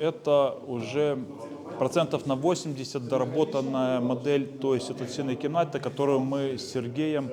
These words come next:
зимой, э, строили под Бахмутом. Когда мы пришли к тому, что надо свести в одну систему Б П Л А, управление артиллерией и команд-, командный состав, вот здесь, э, на данный момент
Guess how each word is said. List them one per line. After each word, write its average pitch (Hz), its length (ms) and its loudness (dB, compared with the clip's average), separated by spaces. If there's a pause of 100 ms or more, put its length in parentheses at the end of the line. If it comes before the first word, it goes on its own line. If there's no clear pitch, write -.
(880)
зимой, 151 500 6
э, 131 480 8
строили 135 760 6 (220)
под 135 120 2
Бахмутом. 117 640 0
Когда 127 420 6
мы 120 400 -2
пришли 123 280 -6
к - 60 -12
тому, 131 220 -2
что 123 180 -4
надо 117 360 2 (440)
свести - 380 -4
в 127 80 4
одну 127 220 2
систему 127 480 0
Б 123 160 2
П 127 160 0
Л 127 160 4
А, 131 120 6
управление 120 640 2
артиллерией 117 720 2
и 113 300 -2
команд-, 156 640 -2
командный 170 380 0
состав, 151 380 0 (800)
вот 127 240 2
здесь, 180 380 2
э, 156 300 2
на 139 120 -2
данный 151 300 -4
момент 143 400 -6